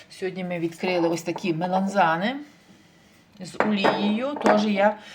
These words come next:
всю олію зцідила. Меланзани на грілі.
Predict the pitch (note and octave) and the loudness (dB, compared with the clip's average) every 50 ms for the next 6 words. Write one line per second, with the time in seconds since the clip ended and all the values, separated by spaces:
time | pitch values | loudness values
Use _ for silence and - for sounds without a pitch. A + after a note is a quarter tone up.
0 | - - _ - - - A3+ A#3+ B3 A#3 - A3 G#3+ G#3 G#3+ G#3+ A3 A3 G3+ - | -20 -20 _ -16 -6 -4 -2 -2 -2 -2 -2 -2 0 0 0 0 -2 -2 -4 -6
1 | - - - G#3+ F3 F3 E3+ D#3+ D#3+ D#3 D#3 E3 - - _ _ _ - - _ | -8 -8 -8 -6 0 2 2 2 2 2 0 -6 -8 -14 _ _ _ -20 -20 _
2 | _ _ _ - - - G3+ F#3 F3+ F#3 F#3+ F#3+ F#3 F#3 G#3 G3+ F#3+ G3 G#3 G3+ | _ _ _ -20 -16 -10 -8 -4 -2 -2 -2 -2 0 2 4 4 4 2 0 0
3 | G3 F#3+ F3+ F3+ E3+ F3 E3+ E3 D#3 D#3 | 0 -2 -2 -4 -6 -6 -4 -4 -4 -6